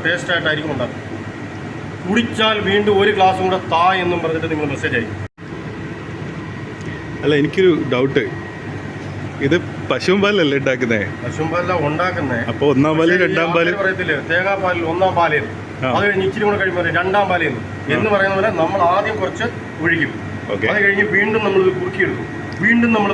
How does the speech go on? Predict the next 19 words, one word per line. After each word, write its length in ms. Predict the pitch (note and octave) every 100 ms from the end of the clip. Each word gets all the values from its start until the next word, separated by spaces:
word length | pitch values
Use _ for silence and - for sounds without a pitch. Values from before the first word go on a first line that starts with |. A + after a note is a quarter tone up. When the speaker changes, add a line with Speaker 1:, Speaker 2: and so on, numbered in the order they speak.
| F#3+
Speaker 1:
പാൽ 100 | F3+
ഒഴിക്കും. 220 | D#3 C3+ - F#3
അതാണ് 200 | G3 F#3
രണ്ടാം 200 | E3+ F3+ E3+
പാല്. 160 | C#3+ A2+ - D#3+
അതിനാണ് 240 | F3 F3
ഞാൻ 80 | E3+ D#3+
പറഞ്ഞത് 240 | D#3 E3+ - - - - D#3
ഒന്നാം 220 | F3 F3
പാലെന്നും 280 | D#3 D3+ E3 - -
രണ്ടാം 240 | C#3+ D3+ C#3+
പാലെന്നും. 260 | B2 - - - - - - - - - G#2+
Speaker 2:
ഓക്കെ, 160 | A2 G#2 G2+
അതാണ് 260 | C#3 D#3 D#3+
പശുവിൻ്റെ 380 | C3+ - C#3+ D3 B2+
ഒന്നാം 200 | B2 C3
പാല്, 160 | C3+ E3
Speaker 1:
ആ. 40 | C#3+
Speaker 2:
രണ്ടാം 220 | B2+ B2